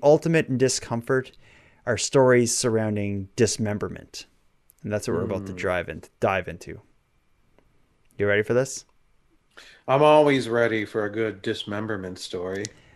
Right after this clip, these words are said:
Speaker 1: Uh, you also like cat stories, right?
Speaker 2: Of, oh, right. Yeah, I blocked this one out of my mind after I read it, and then you just <laughs> brought it back.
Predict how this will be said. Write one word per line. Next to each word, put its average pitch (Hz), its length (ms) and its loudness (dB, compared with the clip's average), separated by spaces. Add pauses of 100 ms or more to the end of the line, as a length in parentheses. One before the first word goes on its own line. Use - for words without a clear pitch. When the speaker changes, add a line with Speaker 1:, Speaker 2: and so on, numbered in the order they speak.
(180)
Speaker 1:
Uh, 113 200 2
you 127 140 6
also 156 240 8
like 123 180 4
cat 123 300 4
stories, 92 380 -4
right? 113 280 -2 (920)
Speaker 2:
Of, 135 260 -8
oh, 139 640 8
right. 104 600 0
Yeah, 110 280 6
I 123 200 6
blocked 123 460 4
this - 180 -4
one 113 160 2
out 110 80 0
of 107 80 -2
my 104 120 -2
mind 104 440 -2
after 101 300 -2
I 95 60 -2
read 101 280 -2
it, 107 160 -4
and 113 100 -8
then 117 120 -2
you 135 100 0
just - 460 0
<laughs> - 0 -
brought 139 340 6
it 139 100 0
back. 135 460 2